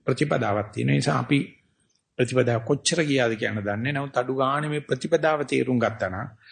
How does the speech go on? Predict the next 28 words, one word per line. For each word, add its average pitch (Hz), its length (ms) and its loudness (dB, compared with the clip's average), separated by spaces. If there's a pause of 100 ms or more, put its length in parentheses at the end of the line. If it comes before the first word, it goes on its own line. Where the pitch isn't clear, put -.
(140)
ඒක 139 180 -6
පටන් 135 380 2
අරගන්නේ 147 340 2
මේ 147 160 -4
සති 135 260 -6
සම්පජඤ්ඤයෙන් 131 680 -2
කියන 127 240 -2
එක 123 120 -4 (180)
වටහා 123 380 2
ගත්තා 147 340 0
නම්, 104 200 -4 (400)
අපි 147 240 -4
මේ 156 160 2
බුද්ධ 139 240 0
පරම්පරාවට 147 800 0
නැත්තම් 123 340 -4
මේ 120 200 2 (400)
කල්යාණ 147 420 2
මිත්‍ර 139 240 -4
පරම්පරාවට 127 640 2
එහෙම 113 160 0
නැත්තම් 117 340 -6
මේ 107 220 -8 (1800)
අප්‍රමාද 160 800 0
රුධිරය 139 480 2 (440)
ගමන් 131 400 -4
කරන 156 360 -6
ධර්ම 139 280 0